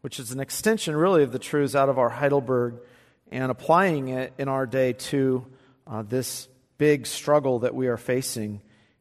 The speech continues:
and revolution. So tonight we're in the restoration section. I'll be reading a few verses out of First John chapter one. You're welcome to turn there. I want to read a few question and answers first. And this is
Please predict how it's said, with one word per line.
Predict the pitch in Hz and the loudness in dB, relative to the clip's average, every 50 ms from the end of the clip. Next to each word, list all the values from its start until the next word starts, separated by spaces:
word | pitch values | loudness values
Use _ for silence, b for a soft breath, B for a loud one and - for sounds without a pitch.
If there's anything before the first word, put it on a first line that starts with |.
| b - | b -10
and | 113 110 107 104 | -8 -6 -4 0
revolution. | 117 123 107 113 110 101 117 127 135 135 - - 95 92 85 85 - b b b b b | 0 0 0 0 -4 -2 -2 -2 -2 -4 -6 -8 -8 -10 -10 -12 -16 b b b b b
So | - 151 | -8 -2
tonight | - 240 277 294 | 2 4 4 4
we're | 226 220 | 4 4
in | 196 | 4
the | 185 170 | 4 6
restoration | 190 208 208 208 - 185 170 165 180 175 - - 175 156 | 6 6 6 4 0 0 2 4 4 2 2 -2 -6 -4
section. | - - 147 - - 156 151 | -2 -2 -2 -2 -2 -2 0
I'll | 156 156 | 0 2
be | 156 160 | 2 0
reading | 160 170 208 254 254 247 175 | 0 0 0 0 0 -2 -2
a | 151 | -2
few | - - 170 156 | -2 -4 -4 -2
verses | 139 165 170 - - 143 120 160 | 0 -2 -2 -2 -4 -6 -6 -2
out | 123 139 151 143 | 2 2 2 2
of | 135 | 0
First | - - 165 165 147 - - - - | -4 -4 -2 -2 -2 -4 -8 -12 -8
John | - 143 143 156 160 147 131 131 135 156 160 b b b b b | -4 -2 0 0 2 0 0 -2 -4 -8 -10 b b b b b
chapter | - - 143 143 143 - 139 131 | 0 2 2 2 2 -2 -6 -6
one. | 123 117 143 185 190 151 127 123 156 165 | -4 -4 -2 0 0 0 0 -2 -4 -6
You're | 147 131 | -6 -2
welcome | 120 131 139 135 - 135 120 | 0 0 0 -2 -4 -10 -10
to | 120 | -10
turn | - - - - 165 165 156 131 | -12 -12 -6 -4 -4 -2 2 4
there. | 131 127 131 139 151 - B B B B B B B B | 4 4 4 2 0 -2 B B B B B B B B
I | - 127 127 | -6 -4 -4
want | 143 151 139 | -2 0 2
to | |
read | 135 147 147 135 | 2 2 2 0
a | |
few | 143 - 165 151 | 0 -2 -2 -2
question | - 170 160 - - 156 143 | 0 -2 -2 -2 -2 -4 -2
and | 147 156 | -2 -2
answers | 156 - - 131 120 - - | -2 -4 -6 -8 -8 -8 -10
first. | - - - - 196 180 151 135 131 139 - - - - - - B B B B B B B B B B B _ _ _ _ _ _ _ _ _ _ _ _ _ _ _ _ _ _ _ _ _ _ - - - | -12 -10 -4 2 4 6 6 6 4 0 -2 -6 -12 -12 -14 -20 B B B B B B B B B B B _ _ _ _ _ _ _ _ _ _ _ _ _ _ _ _ _ _ _ _ _ _ -20 -16 -10
And | 135 135 123 123 127 127 | -6 -4 -4 -4 -4 -4
this | 135 131 - - | -6 -6 -6 -6
is | 131 117 104 - - - - | -6 -8 -8 -8 -12 -12 -14